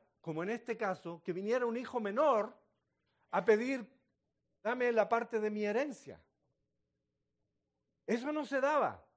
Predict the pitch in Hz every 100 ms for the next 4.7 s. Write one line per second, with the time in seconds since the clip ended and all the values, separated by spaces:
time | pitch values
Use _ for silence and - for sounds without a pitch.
0 | _ _ _ - 208 240 285 262 285 277
1 | 233 220 214 196 - 277 262 202 226 -
2 | _ _ _ _ _ _ _ _ _ 170
3 | 202 202 170 190 185 202 233 277 220 214
4 | - 151 180 - 254 233 98